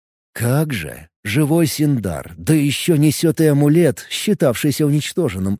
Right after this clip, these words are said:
и перстень, что почитали утерянным.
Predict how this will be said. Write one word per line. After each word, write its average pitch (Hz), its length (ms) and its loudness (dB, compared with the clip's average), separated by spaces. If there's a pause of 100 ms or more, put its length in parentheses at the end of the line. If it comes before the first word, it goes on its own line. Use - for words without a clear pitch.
(120)
и 135 120 4
перстень, 175 720 -2
что - 200 -2
почитали 170 480 2
утерянным. 67 680 -4